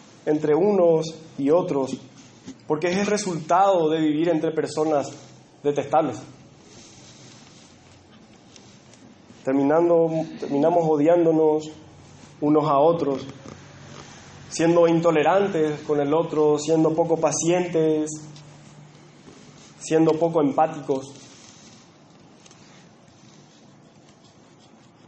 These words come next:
Y tal vez decimos, "Bueno, pero yo no era todo esto antes de conocer a Dios".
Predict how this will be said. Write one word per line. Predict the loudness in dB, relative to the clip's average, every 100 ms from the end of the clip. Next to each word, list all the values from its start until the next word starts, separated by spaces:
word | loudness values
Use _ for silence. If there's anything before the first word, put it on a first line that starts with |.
| -20 -16
Y | 0
tal | 2
vez | 4 4
decimos, | 2 0 0
"Bueno, | 2 2
pero | 2 0
yo | 0
no | 4 4
era | 4 2
todo | 2 2 4 2
esto | 0 -2 0 2
antes | 2 0 -2
de | 0
conocer | 0 0 0 0
a | 0
Dios". | 0 0 0